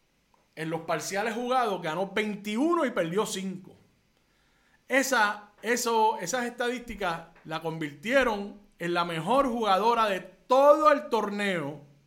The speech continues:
en esa fase de grupo. La mejor,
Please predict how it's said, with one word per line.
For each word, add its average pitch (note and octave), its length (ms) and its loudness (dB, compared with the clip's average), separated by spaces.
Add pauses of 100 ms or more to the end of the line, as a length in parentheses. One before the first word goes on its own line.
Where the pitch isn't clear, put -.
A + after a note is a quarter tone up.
(440)
en E3 140 -4
esa F3+ 240 -2
fase F#3 320 -2
de F3+ 140 -4
grupo. D3 360 -6 (1160)
La E3+ 220 4
mejor, F3+ 600 2